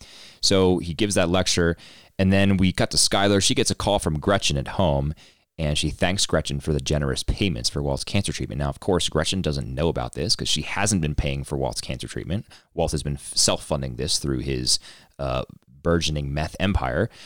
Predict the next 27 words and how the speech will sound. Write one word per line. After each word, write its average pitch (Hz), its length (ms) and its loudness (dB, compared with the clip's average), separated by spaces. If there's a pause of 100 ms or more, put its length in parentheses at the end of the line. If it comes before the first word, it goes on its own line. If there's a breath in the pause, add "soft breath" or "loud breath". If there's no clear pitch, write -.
(200 loud breath)
And 101 120 2
so 104 120 4
Gretchen's 101 380 2
like, - 160 0
"Wait 90 420 4
a 73 60 2
minute." - 160 -4
She 95 100 2
does, 95 180 2
she 117 100 4
doesn't 131 340 0
tip - 240 0
Skylar 92 460 2
off, 85 140 -2
but - 100 -2
she's 76 120 -2
like, 69 140 -4
"Wait 76 160 -2
a 65 60 -4
minute, 67 320 -8
what 85 180 -2
in 76 80 -8
the 73 100 -2
world 67 200 -2
is 69 80 -4
going 67 240 -4
on?" 78 260 0